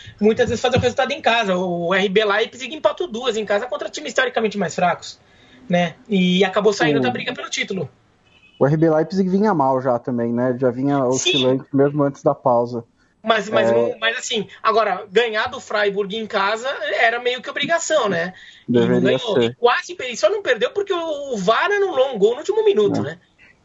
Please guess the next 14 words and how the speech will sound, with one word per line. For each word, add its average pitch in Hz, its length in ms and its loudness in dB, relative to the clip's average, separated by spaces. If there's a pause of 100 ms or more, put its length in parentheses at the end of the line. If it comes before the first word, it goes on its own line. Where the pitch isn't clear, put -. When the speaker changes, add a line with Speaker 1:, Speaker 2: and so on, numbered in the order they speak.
(120)
Speaker 2:
Eu 147 100 6
acho 165 160 -2
que - 60 -20
tem 214 100 4
uma 220 100 4
variável 180 460 2
no 160 80 -2
Campeonato 147 380 -2
Espanhol 147 420 0
em 156 60 -2
relação 139 380 -2
aos 127 120 -4
dois 127 180 0
grandes, 147 480 0